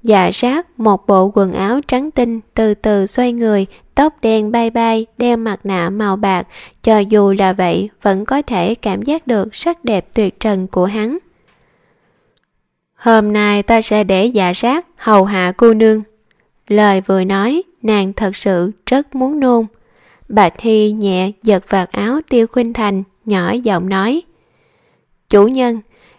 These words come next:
đây chính là Võ Lâm minh chủ trong truyền thuyết, nghe nói xinh đẹp hơn nữ nhân ba phần, cho nên hắn thường đeo mặt nạ bạc. Thật không ngờ,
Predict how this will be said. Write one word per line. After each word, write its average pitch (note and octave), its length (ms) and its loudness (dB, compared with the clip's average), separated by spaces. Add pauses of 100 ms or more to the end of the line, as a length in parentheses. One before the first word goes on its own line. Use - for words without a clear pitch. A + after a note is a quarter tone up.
(100)
đây A3+ 260 2
chính D4 280 -2
là G#3 360 0
Võ G3 180 2
Lâm A3+ 300 -2
minh G#3+ 180 -2
chủ G3+ 300 2
trong A#3+ 240 0
truyền G#3 260 0
thuyết, D4+ 300 0 (340)
nghe A3 240 2
nói G#3+ 300 0
xinh A#3+ 300 0
đẹp G3+ 260 0
hơn A3+ 260 2
nữ G3 140 2
nhân A#3 360 -2
ba A3+ 180 2
phần, G3+ 320 -2 (320)
cho A#3 200 4
nên G#3+ 340 0
hắn C#4 240 -4
thường G#3+ 220 2
đeo G#3+ 240 0
mặt G#3 260 -4
nạ G3 180 -2
bạc. G3 300 -2 (500)
Thật G#3+ 280 0
không A3 240 4
ngờ, G#3 280 2